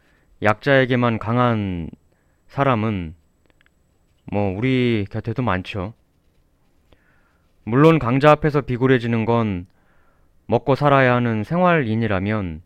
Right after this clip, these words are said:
어쩔 수 없을 겁니다. 그러나 최소한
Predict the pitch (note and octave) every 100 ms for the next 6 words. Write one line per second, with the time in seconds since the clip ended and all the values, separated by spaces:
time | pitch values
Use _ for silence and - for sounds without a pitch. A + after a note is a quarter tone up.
0 | - _ _ _ G#2 - A#2+ - C3 F#2
1 | - C3+ A#2+ G2 F2+ F2 E2 _ _ _
2 | _ _ _ _ _ _ _ _ _ _
3 | _ B2 C3+ C3+ B2+ - E3+ F3 D3+ B2
4 | F#2